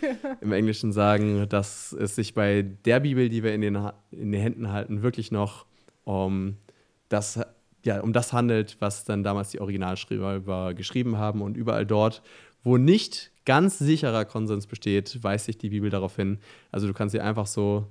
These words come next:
Speaker 2: zur Hand nehmen und mal drin lesen. Und jetzt nochmal zum Abschluss Werbung. Also lass es doch diese Bibel hier sein. <laughs> Von Lifeline. Wunderschönes Stück.
Speaker 1: Ja.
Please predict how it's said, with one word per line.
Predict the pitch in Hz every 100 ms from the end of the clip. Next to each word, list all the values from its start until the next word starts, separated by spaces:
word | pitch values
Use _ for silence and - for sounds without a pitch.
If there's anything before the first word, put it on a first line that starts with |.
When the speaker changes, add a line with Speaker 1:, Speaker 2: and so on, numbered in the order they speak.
| -
Speaker 2:
zur | - 107
Hand | 120 120
nehmen | 107 101
und | - 98
mal | 95
drin | 95 -
lesen. | 92 101 104 104 - _ -
Und | 104 101 98 -
jetzt | 101 101 -
nochmal | 104 98
zum | -
Abschluss | 95 107 95
Werbung. | 98 95 98 95
Also | 92 87 151
lass | 101 107
es | 110
doch | 110
diese | - 139 135
Bibel | 127 120
hier | 113
sein. | 104 107 127 233 208 233 - - 339 269
<laughs> | - - - -
Von | - 107 95
Lifeline. | 92 101 - 104 98 98 104 107
Wunderschönes | - 104 110 104 110 101
Stück. | - 233
Speaker 1:
Ja. | 233